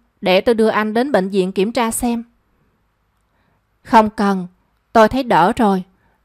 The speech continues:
Cậu đi làm việc đi." Quốc Tuấn chớp mắt, anh cảm thấy mờ đặc trước mắt. Có thấy gì đâu. Anh không nhận ra thứ ánh sáng nào cả.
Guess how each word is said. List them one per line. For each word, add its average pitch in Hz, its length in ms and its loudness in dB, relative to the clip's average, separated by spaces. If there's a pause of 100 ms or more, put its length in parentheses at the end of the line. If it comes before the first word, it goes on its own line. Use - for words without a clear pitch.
Cậu 196 200 6
đi 220 120 2
làm 214 200 -2
việc 190 260 -4
đi." 240 280 -4 (1800)
Quốc 247 220 4
Tuấn 247 200 2
chớp 269 300 -2
mắt, 277 220 -4 (380)
anh 220 220 2
cảm 190 200 -2
thấy 262 160 -6
mờ 240 280 0
đặc 190 280 -4
trước 285 220 -6
mắt. 294 220 -6 (800)
Có 254 120 4
thấy 269 340 -4
gì 208 140 -2
đâu. 226 300 -2 (1000)
Anh 214 180 4
không 226 220 -2
nhận 190 240 0
ra 220 240 -2
thứ 254 120 -4
ánh 262 180 -6
sáng 269 320 -8
nào 202 160 0
cả. 190 420 -8